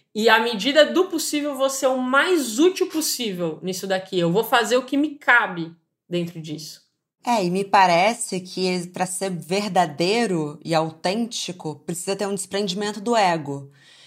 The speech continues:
Speaker 2: Então, vou dar um exemplo de cotidiano, tá? É, a sua amiga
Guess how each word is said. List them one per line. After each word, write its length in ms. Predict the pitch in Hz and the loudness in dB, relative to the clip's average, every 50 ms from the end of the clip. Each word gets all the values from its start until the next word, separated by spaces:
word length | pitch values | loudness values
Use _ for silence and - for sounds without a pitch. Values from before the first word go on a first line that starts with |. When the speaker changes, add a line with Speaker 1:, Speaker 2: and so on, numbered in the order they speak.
| _ - | _ -8
Speaker 2:
Então, 320 | 156 160 156 180 170 180 160 | -8 -4 -2 -2 -2 -2 0
vou 140 | 175 185 | -2 0
dar 180 | 175 165 165 180 | 2 4 4 4
um 140 | 190 190 190 | 4 2 0
exemplo 340 | 185 160 185 190 185 190 202 | 0 0 -2 -2 -2 -2 -4
de 140 | 151 180 | -4 -2
cotidiano, 920 | 185 202 196 190 - 202 175 160 196 226 185 156 147 143 143 143 139 139 139 - | -2 -2 -2 -2 -2 -4 -2 0 0 2 2 2 0 0 -4 -6 -8 -10 -8 -4
tá? 360 | - 143 135 156 185 185 - _ _ _ _ - - - - - _ - - - | -2 0 0 0 -2 -6 -14 _ _ _ _ -20 -20 -20 -20 -20 _ -20 -8 -2
É, 520 | - 151 147 143 143 139 139 139 139 - - | 0 2 2 4 2 2 2 2 0 0 0
a 120 | - 139 | -2 -2
sua 180 | - - - 165 | -2 -2 -2 0
amiga 640 | 160 165 160 170 190 190 190 208 208 214 214 208 | 0 2 2 2 2 2 2 2 2 2 0 -2